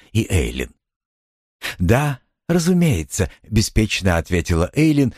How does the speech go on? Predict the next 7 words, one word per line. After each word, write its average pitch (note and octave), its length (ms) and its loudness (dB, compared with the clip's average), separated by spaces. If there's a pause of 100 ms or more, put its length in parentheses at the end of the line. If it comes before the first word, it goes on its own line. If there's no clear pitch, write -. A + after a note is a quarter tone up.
(120)
чувствуя, C#3 480 0
что - 280 -2
Эдисон C#3 580 0
тоже C#3+ 340 0
очарован F#2+ 640 0
её D2+ 360 0
красотой. D2 640 -6